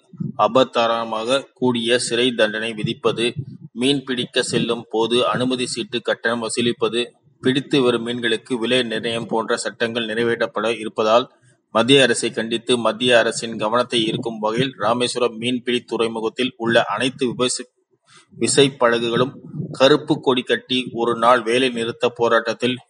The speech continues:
மீனவர்கள் ஈடுபட்டு வருகின்றனர். மேலும் ராமேஸ்வரம் மீன்பிடி டோக்கன் அலுவலகத்தில் இருந்து நூற்றுக்கும் மேற்பட்ட மீனவர்கள் பேரணியாக மீன்பிடி துறைமுகம் அருகே வந்து கடலில் இறங்கி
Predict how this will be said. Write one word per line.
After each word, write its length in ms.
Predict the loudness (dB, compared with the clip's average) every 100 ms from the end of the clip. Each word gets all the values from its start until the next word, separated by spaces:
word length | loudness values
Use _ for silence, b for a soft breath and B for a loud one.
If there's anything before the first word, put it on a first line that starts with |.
| -8
மீனவர்கள் 500 | -2 2 2 2 0
ஈடுபட்டு 420 | 0 -2 -2 -2 -2
வருகின்றனர். 560 | -4 -4 -8 -2 -2 -2 _ _ _ -20 -2
மேலும் 380 | 2 4 2
ராமேஸ்வரம் 640 | 2 2 2 0 0 0 -2
மீன்பிடி 400 | -6 -6 -4 -4 0
டோக்கன் 380 | 0 0 -2 -4 _ _ _
அலுவலகத்தில் 600 | 0 4 6 4 2 -2 -4
இருந்து 260 | -2 -4
நூற்றுக்கும் 540 | -2 -4 -4 -4 -4 0
மேற்பட்ட 460 | 0 2 0 0
மீனவர்கள் 480 | -4 0 0 0 -2 -2
பேரணியாக 640 | 0 0 0 0 0 0
மீன்பிடி 420 | -2 -6 -4 -4
துறைமுகம் 580 | -2 -2 -2 -2 -6 -6 -4
அருகே 360 | -2 0 0 -2 -4 -6
வந்து 340 | -4 -2 0 0 B B -20
கடலில் 480 | 2 6 6 6 4 0
இறங்கி 360 | -2 -2 -4